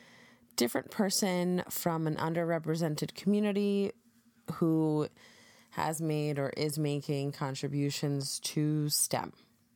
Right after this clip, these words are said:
Today, I am talking about Fazlur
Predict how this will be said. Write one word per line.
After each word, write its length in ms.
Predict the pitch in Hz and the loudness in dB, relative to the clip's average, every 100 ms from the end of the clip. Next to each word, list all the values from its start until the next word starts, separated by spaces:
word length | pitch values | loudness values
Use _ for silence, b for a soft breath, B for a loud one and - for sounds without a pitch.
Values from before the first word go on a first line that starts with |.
| _ B B B B B B B _ _ - - _ _ _ _ _ _ _ _ _ _ | _ B B B B B B B _ _ -20 -20 _ _ _ _ _ _ _ _ _ _
Today, 760 | - 160 - - 160 160 180 - | -2 -2 -2 0 2 2 0 -2
I 120 | - 185 | -2 0
am 180 | 180 | 0
talking 580 | 170 - 165 - 165 175 - | -2 -2 -2 0 -2 -2 -4
about 580 | 214 139 131 131 156 - - _ _ | -4 -2 -2 -2 -6 -10 -14 _ _
Fazlur 1300 | - - - 156 160 170 180 196 202 214 220 226 | -12 -4 0 2 0 -2 -2 0 2 0 2 0